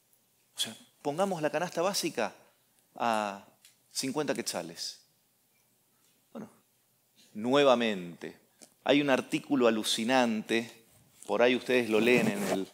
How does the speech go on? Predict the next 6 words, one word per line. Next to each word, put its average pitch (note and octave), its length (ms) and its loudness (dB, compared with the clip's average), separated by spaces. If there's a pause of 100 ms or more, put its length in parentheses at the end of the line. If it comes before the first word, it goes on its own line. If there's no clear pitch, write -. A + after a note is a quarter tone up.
(460)
en G#2+ 160 -6
el G2+ 120 -2
Centro A2+ 360 -2
Henry G#2+ 320 -2
Hazlitt, A2 500 0 (800)
eh, F2+ 600 -6